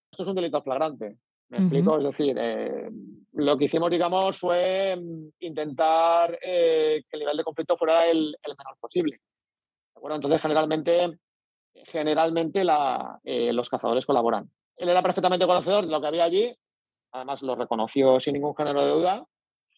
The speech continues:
Speaker 1: Le explicamos que, bueno, pues que aquello, eh, era un presunto, era un presunto delito contra, contra la fauna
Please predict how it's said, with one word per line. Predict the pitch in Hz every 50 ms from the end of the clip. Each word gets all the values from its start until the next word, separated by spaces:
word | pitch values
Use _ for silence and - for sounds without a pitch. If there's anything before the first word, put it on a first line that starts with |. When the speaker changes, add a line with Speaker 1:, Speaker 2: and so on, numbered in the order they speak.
| _ _ _ _ _ _ -
Speaker 1:
Le | 151 165
explicamos | 165 160 - 160 160 156 156 160 165 170 160 -
que, | - 175 170 165 160 160 160 160 156 160 160 156 156 151 147
bueno, | 165 170 175
pues | 160 - -
que | 147 131
aquello, | - 135 131 135 135 135 139 139 135 135 139 - - - _
eh, | - 123 117 107 - - - - - - 113 _ _ _ _ _ _ _ _ _
era | - 170 151 151
un | 151 139
presunto, | 143 147 - 160 151 156 151 147 147 147 147 147 147 143 143 147 -
era | 151 151
un | 151
presunto | 147 143 - 160 147 156
delito | 156 151 165 156 147
contra, | 139 139 120 120 117 113 113 110 110 117
contra | - 123 127 127 139
la | 143 139
fauna | 180 185 190 185 202 233 269